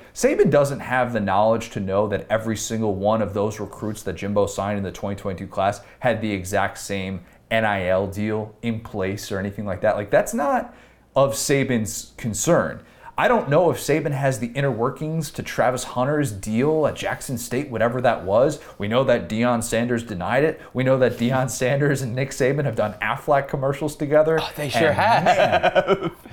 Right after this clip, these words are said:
Speaker 1: yeah. I would love to know how those are gonna go in the future, if those are gonna go in the
Speaker 2: <laughs> It's gonna
Speaker 1: future.
Speaker 2: be one of those two shots with, like, the bars in the middle. "I'm Deion Sanders and I'm Nick Saban," and they're in, like, two different parts of the country. <laughs>
Speaker 1: Yes, yes. Th-, this is not necessarily about,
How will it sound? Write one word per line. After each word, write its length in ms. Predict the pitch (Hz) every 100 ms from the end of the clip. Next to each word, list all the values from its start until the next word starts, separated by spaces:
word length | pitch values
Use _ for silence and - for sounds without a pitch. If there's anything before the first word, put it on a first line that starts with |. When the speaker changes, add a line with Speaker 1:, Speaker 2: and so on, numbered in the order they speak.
| - - _ _ -
Speaker 1:
yeah. 360 | 175 233 147 - _ - - -
I 120 | 185
would 100 | 226
love 220 | 233 247 247
to 60 |
know 200 | 214 226
how 160 | 202 214
those 220 | 220 214
are 60 | 208
gonna 120 | 170
go 220 | 147 131
in 60 | 117
the 60 |
future, 500 | 107 120 113 92 - -
if 160 | 247 247
those 280 | 170 156 135
are 60 |
gonna 140 | 127 113
go 240 | 110 98
in 60 | 92
the 100 | 92
Speaker 2:
<laughs> 0 |
It's 120 | 123
gonna 160 | 156 143
Speaker 1:
future. 80 |
Speaker 2:
be 40 | 139
one 120 | 131
of 60 | 131
those 140 | 120
two 200 | - 120
shots 340 | - 117 110
with, 140 | 113 107
like, 100 | 107
the 80 | 107
bars 460 | 98 90 98 107
in 60 | 113
the 60 |
middle. 280 | 113 117 123 - - -
"I'm 180 | 202
Deion 240 | 196 202 190
Sanders 460 | 196 214 175 147
and 100 | 147
I'm 80 | 185
Nick 140 | 170 -
Saban," 360 | 160 147 143 - -
and 100 | 165
they're 120 | 160
in, 80 | 151
like, 120 | 143
two 160 | -
different 240 | 160 143 139
parts 220 | 139 135
of 40 |
the 60 | 151
country. 720 | - - - - - - - -
<laughs> 60 | - -
Speaker 1:
Yes, 500 | - 139 - - - -
yes. 320 | - - - - - _ -
Th-, 180 | 185 -
this 280 | 127 185 247
is 160 | 156
not 240 | 170 196 -
necessarily 760 | 277 277 - 175 165 151 143
about, 640 | 123 - 95 104 110 107